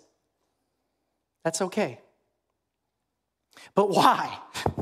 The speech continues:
<laughs> Why is that okay, Paul? Well, I think what Paul is trying to say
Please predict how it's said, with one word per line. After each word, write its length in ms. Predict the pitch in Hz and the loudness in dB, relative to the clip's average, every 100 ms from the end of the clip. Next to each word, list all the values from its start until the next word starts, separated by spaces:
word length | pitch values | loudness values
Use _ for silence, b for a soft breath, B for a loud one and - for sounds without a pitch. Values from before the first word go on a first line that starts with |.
| - | -8
<laughs> 500 | - _ - - - | -12 _ -16 -16 2
Why 340 | 185 226 262 | 6 6 4
is 240 | 262 226 190 | 2 0 4
that 300 | 220 226 233 | 6 6 2
okay, 460 | 196 160 208 233 | -4 0 2 2
Paul? 420 | - 175 143 - - - _ _ _ _ _ _ _ _ _ _ _ _ _ _ _ _ _ _ _ _ _ _ _ _ _ _ _ _ _ _ _ _ _ _ | 0 2 0 -2 -16 -20 _ _ _ _ _ _ _ _ _ _ _ _ _ _ _ _ _ _ _ _ _ _ _ _ _ _ _ _ _ _ _ _ _ _
Well, 80 | 180 | -4
I 20 | |
think 220 | 180 240 | -2 -2
what 140 | 226 - | -2 2
Paul 280 | 196 190 | 4 4
is 120 | 175 - | 0 -6
trying 260 | 180 180 | -4 -4
to 60 | 143 | -2
say 520 | - 165 165 131 | -4 0 -2 -2